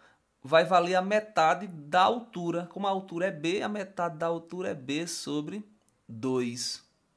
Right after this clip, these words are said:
certo? E eu vou chamar isso daqui de A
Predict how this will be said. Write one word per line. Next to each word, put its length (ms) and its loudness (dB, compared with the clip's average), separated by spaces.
certo? 340 -4
E 40 -6
eu 120 6
vou 100 0
chamar 400 0
isso 180 -8
daqui 400 -6
de 360 -12
A 360 4